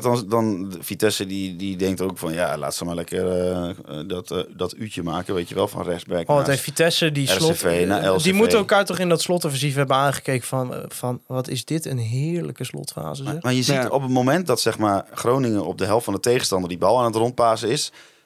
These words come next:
Speaker 1: dan zie je dus bij geen enkele aanvaller slash verdediger, ja, heel af en toe zie je wel eens een loopactie, maar je ziet geen schijn, eh, eh, dieploopactie en dan in de bal komen. Je ziet geen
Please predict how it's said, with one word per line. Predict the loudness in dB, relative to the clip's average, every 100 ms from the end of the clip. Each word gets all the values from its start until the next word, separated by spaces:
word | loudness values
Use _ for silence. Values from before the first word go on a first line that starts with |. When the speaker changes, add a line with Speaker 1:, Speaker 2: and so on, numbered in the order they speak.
| _
Speaker 1:
dan | -2
zie | 2 4
je | 4
dus | 4
bij | 4 4 4 -2
geen | -6 -2 0 2 2 2
enkele | 2 2 4 4 4 2
aanvaller | 0 0 2 2 2
slash | 2 0 0
verdediger, | 2 2 2 2
ja, |
heel | 2 2
af | 2
en |
toe | 0
zie | -2 0
je |
wel | 2 2
eens | 2
een | 2
loopactie, | 2 2 0 0
maar | -2 -2 -8 -20 -20
je | -2
ziet | 0 2
geen | 2 2 0 -6 -20 _
schijn, | -2 2 2 4 2 2
eh, | 4 6 6 4 4
eh, | 2
dieploopactie | 2 4 4 4 2 4
en | 4
dan | 4
in | 2
de | 2
bal | 4 4
komen. | 4 2
Je |
ziet | 2 0
geen | 2 0